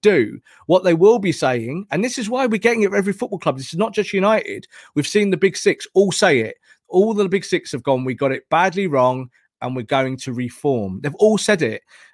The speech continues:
And it's very easy to say it, like you said, and then do nothing.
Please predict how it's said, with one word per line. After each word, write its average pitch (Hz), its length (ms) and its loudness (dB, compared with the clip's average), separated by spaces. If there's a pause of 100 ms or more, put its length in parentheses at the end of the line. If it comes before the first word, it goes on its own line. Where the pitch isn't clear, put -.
(120)
And 156 80 -2
it's 165 120 -6
very 240 200 0
easy 202 180 -2
to 185 100 -10
say 160 320 2
it, 160 60 -4
like 151 160 0
you 147 60 -6
said, 147 380 2 (280)
and 139 140 -4
then 147 140 -2
do 135 160 0
nothing. 143 560 -2